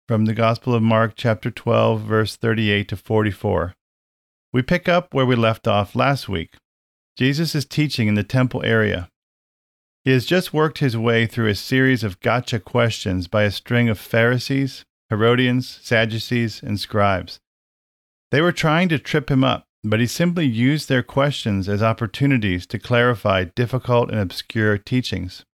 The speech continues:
on things like taxes, the resurrection, the greatest commandment, and whether the Messiah can rightfully be understood to be David's son. After four waves,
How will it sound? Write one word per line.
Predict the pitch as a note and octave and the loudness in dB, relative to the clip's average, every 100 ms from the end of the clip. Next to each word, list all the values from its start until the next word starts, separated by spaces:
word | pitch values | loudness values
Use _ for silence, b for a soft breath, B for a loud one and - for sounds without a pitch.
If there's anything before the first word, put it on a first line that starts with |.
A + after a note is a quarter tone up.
| _ - | _ -2
on | A2+ G#2+ | 0 0
things | A#2 A2 G2+ | 0 0 0
like | G#2 F#2+ E2 - | 0 0 -2 -6
taxes, | G2+ F#2 - B2+ B2+ - _ _ _ _ _ - | -4 -4 -4 -6 -6 -12 _ _ _ _ _ -4
the | |
resurrection, | G2+ G2+ G2 F#2+ G#2 - C#3 C#3+ C3+ _ _ _ _ - | 0 2 0 0 -2 -2 -2 -2 -4 _ _ _ _ -12
the | |
greatest | G2 A#2 A2 A2 - | -2 0 2 0 -4
commandment, | - F#2+ F#2+ A#2 C3+ C#3+ D3+ - | -2 0 2 4 2 0 -10 -6
and | A#2 | -2
whether | A2+ A2+ A#2+ B2 - | 2 2 2 0 -2
the | A2+ | 0
Messiah | A2+ G#2+ - B2+ C3 A2 | 0 0 0 0 2 0
can | - A2+ | -2 -2
rightfully | G#2+ A2+ A2+ A#2 A2 | 0 0 -2 -2 0
be | G2 G#2+ | -2 -2
understood | A2 G#2 F#2+ - B2+ A2+ | 0 0 -2 -2 0 0
to | G2+ | -2
be | G2+ | -4
David's | F#2 G#2 G#2 F#2 | -2 0 0 -2
son. | - - G#2 F2 - _ _ _ _ _ _ _ _ _ _ _ _ _ _ - | -6 -4 -4 -4 -12 _ _ _ _ _ _ _ _ _ _ _ _ _ _ -4
After | C3+ D#3+ C#3+ | -4 -2 -4
four | - C3+ E3+ | 0 2 2
waves, | D3 A#2+ G2+ A2+ - | 2 2 2 -2 -8